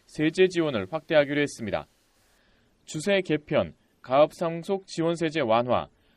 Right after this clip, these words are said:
내국인 면세점 구매 한도 상향, 승용차 개별 소비세 한시 감면 확대, 외국인 관광객의 성형, 숙박요금, 부가가치세 환급 특례 연장 등도 추진합니다.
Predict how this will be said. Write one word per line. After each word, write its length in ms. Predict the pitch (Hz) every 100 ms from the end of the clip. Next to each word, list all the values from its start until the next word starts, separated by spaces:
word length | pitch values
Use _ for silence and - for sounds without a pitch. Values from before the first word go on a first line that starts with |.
| _ _
내국인 480 | 135 151 170 190 180
면세점 600 | 147 156 170 165 175 -
구매 260 | - 156
한도 300 | 160 156 160
상향, 440 | 151 170 156 90 73 - _ _ _ -
승용차 500 | - 190 190 202 190
개별 320 | 156 156 170
소비세 320 | 175 160 170
한시 340 | 147 151 151
감면 320 | 165 147 156 151
확대, 420 | 165 - 123 82 - _ _ _
외국인 400 | 135 147 170 175
관광객의 600 | 160 151 160 151 147 165
성형, 440 | 170 190 190 160 95
숙박요금, 800 | - 175 - 175 160 156 180 -
부가가치세 580 | - 147 170 165 170 170
환급 380 | 175 175 180
특례 300 | - 196 190
연장 400 | 143 127 143 165
등도 300 | 156 151 170
추진합니다. 640 | 180 - 185 160 120 90 78